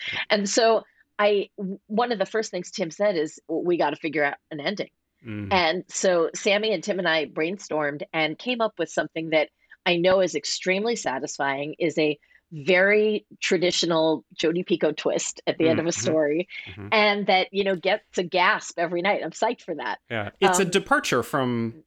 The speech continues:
Speaker 2: what happens in the
Speaker 1: From the
Speaker 2: novels,
Speaker 1: book.
Speaker 2: yeah? Yeah.
Speaker 1: Absolutely. And it had to be, but it
Speaker 2: Yeah.
Speaker 1: also leaves you with the same feeling that you get when you finish the series. And that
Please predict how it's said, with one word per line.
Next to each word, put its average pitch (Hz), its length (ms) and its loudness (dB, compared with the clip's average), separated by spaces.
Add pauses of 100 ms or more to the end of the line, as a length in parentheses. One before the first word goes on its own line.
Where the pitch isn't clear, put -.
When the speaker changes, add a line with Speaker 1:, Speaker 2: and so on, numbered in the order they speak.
(160)
Speaker 2:
what 135 220 -2
happens 127 280 0
in 117 40 0
the 117 40 2
Speaker 1:
From 143 80 4
the 185 60 4
Speaker 2:
novels, - 200 2
Speaker 1:
book. 220 80 2
Speaker 2:
yeah? 143 120 -2 (280)
Yeah. 107 140 -4 (100)
Speaker 1:
Absolutely. 214 840 -2 (320)
And 208 460 0
it 220 80 -4
had 262 260 -2
to 185 100 -12
be, 147 340 -8
but 196 120 0
it 190 100 0
Speaker 2:
Yeah. 196 80 2
Speaker 1:
also 220 260 -4
leaves 185 400 -4
you 165 180 0
with 156 140 -4
the 160 80 -16
same 165 320 -2 (160)
feeling 147 460 0
that 147 200 0
you 156 320 0
get 143 320 0
when 151 140 -8
you 147 100 -2
finish 143 380 -2
the 143 100 -12
series. 131 540 -6
And 147 160 2
that 175 220 4